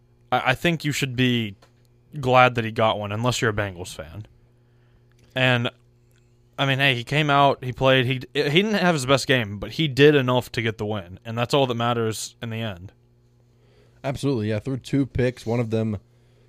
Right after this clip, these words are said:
Speaker 2: kind of a jump ball towards the end zone in the direction of Van Jefferson.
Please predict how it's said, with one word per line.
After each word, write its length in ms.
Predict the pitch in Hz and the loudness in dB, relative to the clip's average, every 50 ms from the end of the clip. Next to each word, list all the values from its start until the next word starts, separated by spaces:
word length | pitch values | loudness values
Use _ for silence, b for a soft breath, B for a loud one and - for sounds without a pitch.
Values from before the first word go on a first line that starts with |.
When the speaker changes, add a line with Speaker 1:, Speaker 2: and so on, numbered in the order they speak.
| b b _ | b b _
Speaker 2:
kind 140 | 147 135 113 | -4 -2 -2
of 0 | |
a 120 | 101 87 | -2 -2
jump 340 | 82 90 117 117 117 98 92 | -2 -2 0 0 0 0 0
ball 340 | 107 107 113 110 110 110 107 | 0 2 2 2 2 0 -2
towards 340 | - - 120 117 113 104 101 | -4 -4 -4 -4 -4 -4 -4
the 160 | 104 101 98 | -4 -4 -2
end 220 | 104 113 117 107 | -2 -2 -4 -4
zone 500 | 98 101 107 107 110 110 107 107 104 98 110 | -2 -2 -2 0 0 0 -2 -2 -4 -6 -6
in 140 | 110 104 | -4 -2
the 80 | 107 104 | -2 -2
direction 640 | 95 98 95 101 104 - - - 113 101 98 98 90 - _ _ _ _ _ _ _ | -2 -2 -2 -2 -2 -4 -4 -4 -2 -2 -2 -4 -6 -8 _ _ _ _ _ _ _
of 220 | - 123 135 123 104 | 2 2 2 2 2
Van 360 | 104 117 120 120 117 110 104 | 2 2 2 2 2 0 0
Jefferson. 800 | 98 107 107 104 - 110 - - 110 104 104 104 101 101 95 | -2 -2 -2 -2 -4 -8 -6 -4 -4 -2 -2 -2 -4 -4 -6